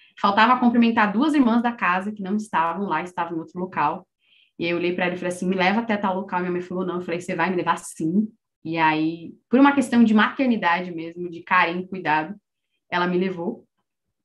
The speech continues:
E aí foi um processo bem difícil, né? Dentro de casa foi um processo extremamente difícil. Eu usei uniforme dentro de casa por quase seis meses, tipo, de roupa dos arautos, a roupa de estudante, que é aquela roupa que você mostrou, que é a blusa,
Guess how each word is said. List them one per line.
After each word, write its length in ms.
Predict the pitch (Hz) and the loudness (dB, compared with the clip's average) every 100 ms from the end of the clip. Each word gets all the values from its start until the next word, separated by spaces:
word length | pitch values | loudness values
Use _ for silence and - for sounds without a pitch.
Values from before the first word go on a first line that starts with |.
| _ _ - | _ _ -8
E 80 | 196 | 2
aí 160 | 208 226 | 2 4
foi 140 | 247 | 0
um 60 | 240 | 0
processo 420 | 240 226 220 208 | 0 0 -2 -2
bem 140 | 220 | -4
difícil, 480 | 285 - 202 - 233 _ _ _ 160 | -4 -6 -10 -8 -12 _ _ _ -8
né? 380 | 156 160 160 - | -4 -4 -6 -12
Dentro 380 | 165 208 269 214 | 0 0 2 -2
de 100 | - | 0
casa 300 | 165 175 180 | 2 2 -2
foi 140 | 180 | -10
um 40 | 180 | -10
processo 640 | 175 - 160 - - - _ - | -10 -8 -8 -10 -18 -20 _ -20
extremamente 600 | - - 220 196 185 - | -14 -4 0 0 -2 -8
difícil. 540 | - 165 180 - - _ _ _ _ _ 175 | -14 -14 -14 -16 -18 _ _ _ _ _ -6
Eu 80 | |
usei 160 | 180 208 | 2 4
uniforme 600 | 262 269 - 190 240 262 | 6 4 4 4 4 2
dentro 280 | 196 202 180 | 0 -4 -8
de 80 | 180 | -4
casa 300 | 165 180 185 | -2 -2 -6
por 120 | 165 | -4
quase 260 | 165 185 | -4 -4
seis 220 | - 196 165 | -6 -6 -2
meses, 580 | 156 160 208 240 - _ _ _ | -4 -4 -6 -10 -18 _ _ _
tipo, 480 | _ - 160 151 - _ - | _ -12 -10 -10 -14 _ -10
de 120 | 180 | -8
roupa 440 | 143 185 - 302 | 0 2 4 4
dos 180 | 208 247 | 2 2
arautos, 640 | 320 285 180 202 220 277 - | 4 4 4 4 0 -12 -6
a 60 | 165 | -6
roupa 220 | 185 185 | -4 -8
de 80 | 190 | -10
estudante, 600 | - 185 165 185 233 - _ - - - | -10 -6 -6 -4 -6 -8 _ -20 -14 -4
que 60 | |
é 20 | |
aquela 180 | 196 220 | 0 4
roupa 200 | 220 214 | 4 2
que 80 | 202 | -4
você 240 | 196 196 | -6 -6
mostrou, 500 | 185 180 - 180 175 | -6 -6 -4 -6 -6
que 180 | - - | -10 -6
é 300 | 165 160 156 | -4 -4 -4
a 100 | - 160 | -6 -6
blusa, 520 | 175 180 170 156 | -6 -6 -4 -4